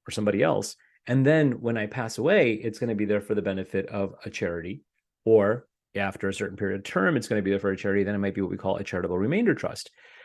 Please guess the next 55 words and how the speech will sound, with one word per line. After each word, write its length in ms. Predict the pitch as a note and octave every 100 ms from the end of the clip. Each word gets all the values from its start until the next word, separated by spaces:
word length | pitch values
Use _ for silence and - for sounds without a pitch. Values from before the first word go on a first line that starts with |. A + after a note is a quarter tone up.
| -
Now, 200 | C#3 C3+
again, 320 | C#3 B2 F#3 G2
it's 160 | A2
important 280 | C3 D3 D3+
to 80 | C#3+
know 140 | D3
what 120 | C3+ A#2
your 140 | A#2+ -
ultimate 320 | A#2+ A2 F#2+
goal 240 | B2 C3+
is. 180 | - - - - _ _ _
Do 80 | G#2
we 80 |
wanna 220 | G#2 G#2 G#2
give 160 | G2+
money 160 | F#2+ G2
to 60 | F#2+
the 60 |
charity 300 | F2+ F2 E2+
now? 360 | E2 F2 F3 B3+ _ _ _ _ _
Do 80 | F#2+
we 60 |
wanna 220 | F2 E2 E2+
give 120 | E2+
money 200 | E2 F2
to 60 |
the 100 | F2
charity 300 | G2 E2 E2
later? 360 | F2+ G3 - - _ _ _ _ _ -
Do 60 |
we 80 | A2
wanna 220 | G#2+ G#2+
take 200 | G#2 G#2
a 60 | G#2
tax 280 | A2+ G#2+ -
deduction 460 | G2+ G#2 - F#2+
this 220 | B2+ C#3+
year? 260 | G3 A#3 D4 - _ _
Or 400 | C#3 C3 F3+ A3+
are 60 | A#2+
we 100 | B2+
looking 300 | C3+ C#3 C3+
for 120 | B2
more 320 | A#2 A#2+ A#2+ -
ways 320 | A2+ B2 A#2+
to 160 | A#2+
avoid 260 | A2 G#2 G#2
capital 400 | - A2+ G2+ G2
gains 380 | F#2+ C3+ A2 F2
when 80 | F#2
we 80 |
buy 220 | E2+ F2 E2+
and 140 | F2+
sell 200 | - G#2+
stuff? 320 | - - -